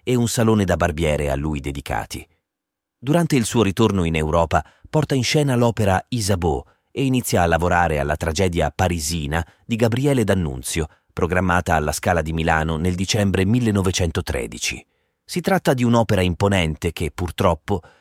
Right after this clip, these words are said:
deteriora il rapporto con il poeta e lo esaurisce sia fisicamente che mentalmente. Per alcuni mesi Mascagni si sente vuoto e privo di ispirazione,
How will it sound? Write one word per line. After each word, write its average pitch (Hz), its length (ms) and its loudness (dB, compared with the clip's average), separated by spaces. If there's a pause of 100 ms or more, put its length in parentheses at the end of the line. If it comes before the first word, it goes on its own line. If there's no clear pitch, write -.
(120)
deteriora 139 640 2
il 95 100 2
rapporto 101 460 0
con 90 160 -2
il 85 100 -4
poeta 85 500 0 (240)
e 151 120 -2
lo 156 140 4
esaurisce 135 600 2
sia 131 300 -2
fisicamente 110 640 0
che 95 120 -2
mentalmente. 76 800 -4 (840)
Per 170 140 0
alcuni 151 320 2
mesi 139 360 2 (320)
Mascagni 139 480 0
si 107 160 -4
sente 113 320 0
vuoto 85 560 0
e 123 100 -2
privo 123 320 0
di 98 120 -2
ispirazione, 85 800 -4